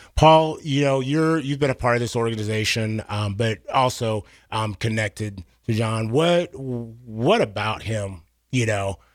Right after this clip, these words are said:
um, makes you be like, "Man, that's, that's somebody that,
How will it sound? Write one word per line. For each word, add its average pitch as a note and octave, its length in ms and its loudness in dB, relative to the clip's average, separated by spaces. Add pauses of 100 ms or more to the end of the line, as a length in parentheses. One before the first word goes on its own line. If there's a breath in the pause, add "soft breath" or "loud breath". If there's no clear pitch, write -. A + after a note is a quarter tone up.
(120)
um, G#2 500 -4
makes A2 380 -2
you A2 100 -2
be G#2+ 180 -2
like, G2+ 500 -4
"Man, G#2 320 -4
that's, A2+ 580 -4
that's B2+ 280 -2
somebody A#2 520 2
that, G2+ 320 -2